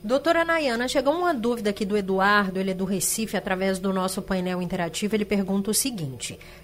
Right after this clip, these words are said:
caso haja algum erro no preenchimento facial e cause uma lesão no paciente,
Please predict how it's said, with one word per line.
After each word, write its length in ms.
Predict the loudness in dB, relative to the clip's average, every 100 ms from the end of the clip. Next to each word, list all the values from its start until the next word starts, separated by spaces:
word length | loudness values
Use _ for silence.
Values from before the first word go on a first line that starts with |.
| -6
caso 500 | 2 4 4 4 6
haja 480 | 6 6 2 0 0 2
algum 420 | 2 2 -2 0
erro 400 | 2 2 2 0
no 180 | 2 0
preenchimento 760 | 0 0 2 0 2 2 0 0
facial 680 | -2 0 -2 2 4 2 -2
e 80 | -10
cause 720 | -2 4 4 4 2 -2 -6 -2
uma 280 | 0 2 2
lesão 500 | 4 4 2 2 2
no 100 | 0
paciente, 680 | 0 0 0 0 -2 -4